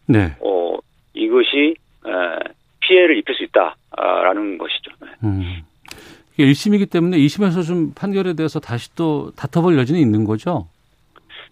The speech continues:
Speaker 2: 예, 그렇긴 한데요.
Speaker 1: 예.
Speaker 2: 지금 이, 이번에 문제가 됐던 이 동물 실험 결과가 뭐냐면은
Speaker 1: 어.
Speaker 2: 사회적 참사위원회에서,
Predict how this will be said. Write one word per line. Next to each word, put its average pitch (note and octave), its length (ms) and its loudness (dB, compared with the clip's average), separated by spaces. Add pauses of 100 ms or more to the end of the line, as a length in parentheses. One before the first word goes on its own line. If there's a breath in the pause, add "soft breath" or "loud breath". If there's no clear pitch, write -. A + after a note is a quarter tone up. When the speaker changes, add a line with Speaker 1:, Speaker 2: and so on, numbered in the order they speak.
(260)
Speaker 2:
예, A2+ 180 2
그렇긴 D3 840 4
한데요. D#3 520 4
Speaker 1:
예. A2 260 6
Speaker 2:
지금 D#3+ 400 4 (220)
이, C3 360 2 (280)
이번에 F3 480 6
문제가 D#3 460 4
됐던 B2 380 2
이 A#2+ 160 -2
동물 F3 340 4
실험 D3 240 4
결과가 G#2 640 4
뭐냐면은 G#2+ 760 4
Speaker 1:
어. F2+ 400 0
Speaker 2:
사회적 G3 260 0
참사위원회에서, C3+ 1000 4